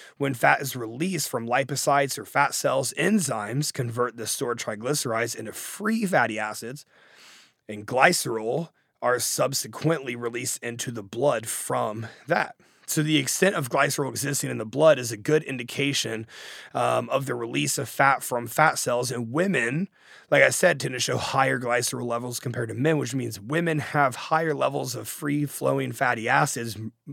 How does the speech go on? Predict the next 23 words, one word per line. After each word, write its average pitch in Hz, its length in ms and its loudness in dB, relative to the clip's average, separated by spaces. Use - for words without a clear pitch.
being 127 220 -2
mobilized 123 500 4
through 117 120 -4
their 113 140 0
bloodstream. 135 640 2
But 131 80 2
your 143 120 8
body 139 360 6
is 131 120 0
going 131 240 -4
to 127 160 -6
use 139 260 0
whatever's 127 380 -2
in 127 80 -4
the 110 80 -4
bloodstream 120 480 0
first 123 320 -4
and 104 100 -8
foremost 143 440 2
'cause 135 200 -2
it's 127 120 -4
the 127 100 -6
most 120 600 0